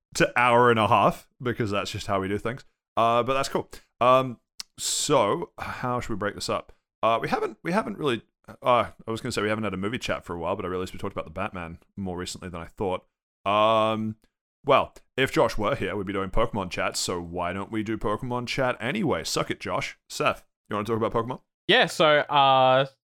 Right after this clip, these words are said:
Speaker 2: I, I'm up to getting to Nimbasa City, which is where the fourth gym is. But, uh, the last time I talked about this, I think I was getting through the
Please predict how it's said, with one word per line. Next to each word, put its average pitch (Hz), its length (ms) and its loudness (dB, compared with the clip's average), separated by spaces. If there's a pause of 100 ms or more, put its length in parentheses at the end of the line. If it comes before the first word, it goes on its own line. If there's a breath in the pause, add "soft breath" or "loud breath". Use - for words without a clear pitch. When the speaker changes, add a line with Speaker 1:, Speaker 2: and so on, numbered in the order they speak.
Speaker 2:
I, 139 560 4 (540)
I'm 139 160 4
up 175 160 4
to 165 460 0 (180)
getting 147 240 2
to 151 100 -6
Nimbasa 135 480 0
City, 156 240 0
which 123 200 -6
is 123 140 -4
where 123 160 0
the 120 80 -4
fourth 117 320 -6
gym 120 200 -6
is. 165 320 -6 (400)
But, 131 140 6
uh, 127 420 4 (180)
the 131 80 2
last 131 360 4
time 220 300 0 (100)
I 160 340 2
talked 151 320 -2
about 147 180 0
this, 147 160 -6
I 131 100 2
think 143 420 -6
I 139 100 2
was 127 220 -2
getting 127 220 0
through 127 140 -8
the 107 100 -10